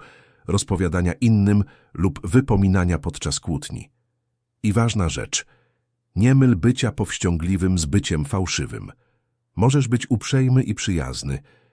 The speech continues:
nie wystawiając swojego życia na tacy.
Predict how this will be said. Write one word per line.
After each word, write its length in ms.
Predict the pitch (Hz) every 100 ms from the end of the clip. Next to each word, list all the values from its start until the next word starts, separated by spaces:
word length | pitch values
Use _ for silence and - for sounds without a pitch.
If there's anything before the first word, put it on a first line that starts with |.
| _
nie 140 | 95 113
wystawiając 640 | 131 - 107 113 113 110
swojego 440 | - 104 101 95
życia 340 | 90 147 139 85
na 120 | 80
tacy. 440 | - 64 - -